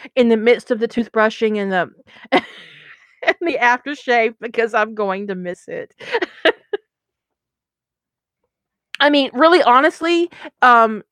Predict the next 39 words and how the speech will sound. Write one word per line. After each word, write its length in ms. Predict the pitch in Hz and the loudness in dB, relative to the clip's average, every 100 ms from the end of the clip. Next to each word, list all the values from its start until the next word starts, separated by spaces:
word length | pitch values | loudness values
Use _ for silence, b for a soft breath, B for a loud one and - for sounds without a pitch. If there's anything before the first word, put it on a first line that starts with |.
| _ | _
you 200 | 214 247 | -10 -8
should 240 | - 330 254 | -6 -8 -6
be 140 | 262 | 0
able 220 | 254 254 | 0 0
to 80 | 240 | -8
tell 600 | - 247 214 220 220 - | -2 2 4 4 2 -4
your 220 | 233 226 214 | -4 -2 -2
reader 280 | 226 226 | -2 -2
that 160 | 220 202 | -2 0
your 100 | 208 | -2
character 340 | 220 247 226 | -2 -2 -2
got 240 | 220 208 - | 0 0 2
up, 180 | 262 - | 0 2
got 240 | 233 - | -2 -2
showered, 440 | - 262 247 247 | -2 2 4 2
got 180 | 226 196 | 0 -4
dressed, 480 | 208 220 226 226 _ b b - - | -2 0 0 -2 _ b b -12 -2
and 340 | 226 208 202 | 2 2 -2
had 200 | 208 254 | -4 -2
a 60 | 233 | -2
meal 520 | 208 220 226 233 240 b - | -2 0 0 0 -2 b -14
going 240 | 190 220 214 | -2 2 2
out 220 | 202 208 | 2 0
the 60 | 208 | -2
door 420 | 190 196 196 202 - | 0 2 2 0 -2
in 160 | 202 | -2
a 40 | 185 | -2
paragraph. 560 | 214 165 160 92 - _ - | -4 -4 -4 -10 -12 _ -4
A 100 | 247 | -4
single 540 | - - 294 277 262 | -4 -4 -2 0 -2
paragraph. 640 | 226 240 233 196 175 113 B B B | -2 2 2 2 0 -2 B B B
It 160 | 294 254 | -6 2
doesn't 280 | 294 285 | 2 2
need 280 | 240 254 226 | -4 -8 -8
to 60 | 202 | -10
be 140 | 208 | -12
ten. 400 | 208 220 127 - - _ _ _ _ _ _ _ _ _ _ _ _ _ B B 285 - | -8 -6 -6 -12 -20 _ _ _ _ _ _ _ _ _ _ _ _ _ B B -10 0
And 100 | |
if, 100 | 233 | 2